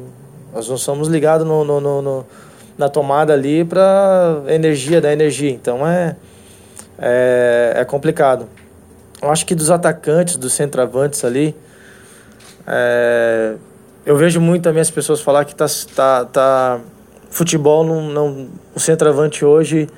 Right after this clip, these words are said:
é, não é mais necessário, não que não seja necessário, mas tá mudando muito, muito dinâmico. Às vezes o, o centroavante, é, não dá muito certo em algumas equipes.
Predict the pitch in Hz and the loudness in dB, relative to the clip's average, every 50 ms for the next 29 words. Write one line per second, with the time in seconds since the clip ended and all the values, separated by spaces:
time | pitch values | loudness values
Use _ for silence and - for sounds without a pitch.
0 | - - - - - - - - - - - - - - - 127 123 120 120 120 | -20 -20 -20 -20 -20 -20 -20 -20 -20 -20 -20 -20 -14 -6 -2 0 2 2 4 4
1 | 117 120 123 135 151 160 156 156 156 143 135 - - 117 - - 147 147 147 156 | 4 2 2 2 2 2 2 2 0 0 -2 -4 -4 -6 -2 0 2 2 4 2
2 | 147 131 127 143 165 170 175 180 165 170 170 147 156 156 151 147 - 131 - 147 | 2 0 0 -2 -2 -2 -2 -2 -2 0 2 2 2 0 -2 -4 -6 -4 0 0
3 | 143 147 131 135 139 143 143 139 123 - - - - - - - - - - - | 2 2 2 0 0 0 0 0 -2 -6 -12 -20 -20 -20 -20 -20 -20 -20 -20 -20
4 | - - - 147 147 156 156 147 170 180 170 160 156 165 180 180 175 165 151 156 | -10 -4 -2 0 0 0 2 2 2 2 2 0 0 0 0 -2 -2 -4 -4 -2
5 | 170 170 165 139 143 143 143 151 170 180 180 165 156 135 - 139 127 123 147 156 | -2 -2 -2 -2 -2 0 2 4 4 6 4 4 2 0 -2 -2 0 2 2 0
6 | 147 143 156 147 139 143 139 135 - - 147 143 147 143 139 127 143 147 151 147 | 2 0 0 0 2 0 0 -2 -2 -2 -2 0 0 0 0 2 0 0 0 0
7 | - 156 143 135 127 - - - - - - - - - - - - - - 131 | 0 0 0 -2 -2 -6 -14 -20 -20 -20 -20 -20 -20 -20 -20 -20 -20 -6 -2 0
8 | 127 123 123 123 123 123 120 120 120 117 113 113 110 110 113 110 107 104 - - | 2 4 4 4 4 4 2 2 2 2 2 2 0 0 0 -2 -4 -8 -12 -20
9 | - - - - - - - - - - - 143 147 147 143 147 151 165 160 156 | -20 -20 -20 -20 -20 -20 -20 -20 -16 -10 -4 0 0 2 2 2 2 0 0 0
10 | 156 151 - - - 147 143 160 160 160 151 135 131 127 127 135 139 131 123 120 | -2 -4 -4 -2 0 2 2 2 0 -2 -4 -4 -4 -4 -4 -4 -4 -4 -6 -6
11 | - - 147 151 143 - - - - | -4 -4 -4 -4 -4 -8 -16 -20 -20